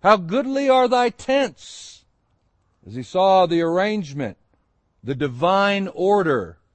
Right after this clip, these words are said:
and it caused that false prophet, forced by the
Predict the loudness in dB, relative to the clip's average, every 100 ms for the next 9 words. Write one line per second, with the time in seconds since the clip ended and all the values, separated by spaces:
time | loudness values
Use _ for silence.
0 | _ _ _ _ _ _ _ -10 -10 -8
1 | -2 2 2 2 0 -2 -2 -2 0 -2
2 | _ -2 -2 -2 -8 -8 -20 _ _ _
3 | _ _ _ _ _ _ _ _ _ 0
4 | 2 2 0 2 4 4 2 _ _ _
5 | _ _ _ _ -8 0 2 0